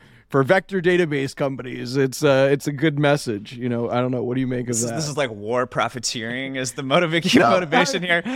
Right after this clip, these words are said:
Speaker 1: no,
Speaker 2: Like
Speaker 1: I'm just saying it's like, you know, the media loves it. Like Ezra Klein, they will, uh, you know, talks about it all the time. But, like, in some ways, it is a good,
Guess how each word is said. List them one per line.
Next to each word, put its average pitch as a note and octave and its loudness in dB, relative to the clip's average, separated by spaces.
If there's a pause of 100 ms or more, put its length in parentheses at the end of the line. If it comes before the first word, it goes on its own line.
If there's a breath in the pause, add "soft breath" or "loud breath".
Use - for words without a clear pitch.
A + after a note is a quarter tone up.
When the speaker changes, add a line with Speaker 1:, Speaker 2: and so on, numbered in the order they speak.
(120)
Speaker 1:
no, A#3+ 2
Speaker 2:
Like D#4 8
Speaker 1:
I'm A#3 6
just C4+ -2
saying C4 4
it's G#3 -2
like, G3 2 (580 soft breath)
you F#3 4
know, E3 6
the F3 -2
media A#3 4
loves D3+ 2
it. D3+ -2
Like C3+ -4
Ezra D#3+ -2
Klein, D3+ 4
they C#3+ 2
will, C#3+ 0
uh, C#3+ 2
you C#3 -4
know, C3+ 2
talks C3 0
about C3+ 2
it C#3 4
all C#3 6
the C3+ -8
time. C3+ 0
But, C#3+ 4
like, C#3 2
in D#3 0
some F3 2
ways, D#3+ -2
it C3+ 0
is B2+ -2
a B2+ 0
good, C3 2